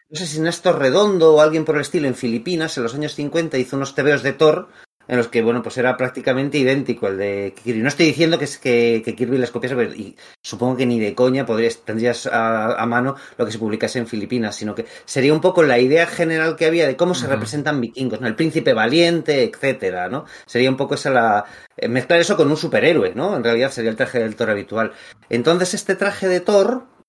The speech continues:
Speaker 1: eh, es un poco, bueno, pues coger el, el, el clasi-, el clásico y llevarlo a algo, algo más real.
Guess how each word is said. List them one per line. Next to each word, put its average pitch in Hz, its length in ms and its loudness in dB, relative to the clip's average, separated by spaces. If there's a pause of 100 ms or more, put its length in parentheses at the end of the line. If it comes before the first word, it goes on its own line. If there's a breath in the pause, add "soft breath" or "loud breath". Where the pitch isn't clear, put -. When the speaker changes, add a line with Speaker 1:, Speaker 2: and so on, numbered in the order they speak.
(180)
Speaker 1:
eh, 120 560 4
es - 160 -2
un 135 120 -4
poco, 165 240 2
bueno, 151 180 2
pues - 80 -12
coger 123 240 -4
el, 127 160 0
el, 127 300 0
el 135 420 0
clasi-, 156 240 -4
el 135 160 -2
clásico 165 340 -2
y 170 60 2
llevarlo 139 340 4
a 160 40 4
algo, 160 260 0
algo 160 220 4
más 160 160 0
real. 117 380 4